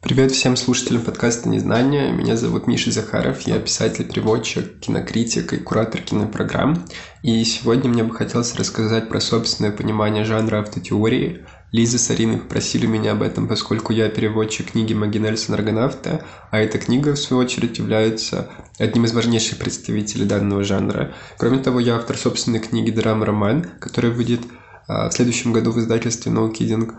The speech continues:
Она посвящена воздействию визуальных образов на наше сознание и на наше тело,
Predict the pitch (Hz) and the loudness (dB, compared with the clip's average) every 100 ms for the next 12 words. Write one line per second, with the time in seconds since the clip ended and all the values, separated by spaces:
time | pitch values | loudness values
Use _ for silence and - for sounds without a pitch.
0 | - _ _ 110 113 120 123 - - 120 | -18 _ _ 0 0 0 -4 -4 0 2
1 | 113 113 113 117 - 110 110 110 113 110 | 2 2 2 0 -2 -4 0 0 0 0
2 | 113 113 110 113 - 110 110 107 - - | 0 0 0 -2 -4 -2 0 -2 -4 -4
3 | 113 113 107 113 107 101 110 110 107 - | -2 0 0 0 0 0 0 0 -2 -4
4 | - 110 123 151 175 | -4 0 0 0 -2